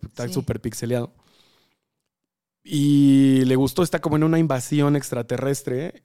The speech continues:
Speaker 1: y Leo tiene un hoyo acá y el corazón está roto, o sea, como es,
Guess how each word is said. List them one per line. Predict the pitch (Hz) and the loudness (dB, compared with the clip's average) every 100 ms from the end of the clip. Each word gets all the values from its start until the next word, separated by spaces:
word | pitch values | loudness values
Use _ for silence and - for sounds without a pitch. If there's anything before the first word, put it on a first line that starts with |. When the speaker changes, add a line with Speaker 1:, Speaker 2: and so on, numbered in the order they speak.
| _ | _
Speaker 1:
y | 123 117 117 | -8 -6 -4
Leo | 117 127 127 | -4 -4 -4
tiene | 131 131 | -8 -8
un | 131 | -4
hoyo | 127 123 117 | -4 -2 -4
acá | 107 127 135 | -4 -6 -4
y | 143 | -2
el | 120 | -4
corazón | - 107 104 123 | -6 -10 -10 -10
está | 120 123 | -10 -10
roto, | 123 127 135 135 131 | -4 0 0 -2 -4
o | 127 | -2
sea, | 131 | -6
como | 123 127 120 - _ _ _ _ _ _ | -6 -4 -4 -6 _ _ _ _ _ _
es, | 135 127 | -6 -6